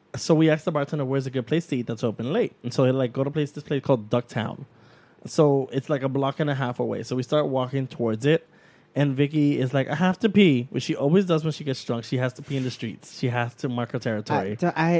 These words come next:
Speaker 2: I just have to, I have a, I have a weak bladder, and those tights are really compressing.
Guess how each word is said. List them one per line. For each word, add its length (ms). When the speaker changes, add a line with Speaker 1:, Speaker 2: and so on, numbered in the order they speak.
Speaker 2:
I 160
just 200
have 240
to, 160
I 40
have 180
a, 120
I 40
have 200
a 60
weak 440
bladder, 340
and 160
those 160
tights 520
are 80
really 340
compressing. 840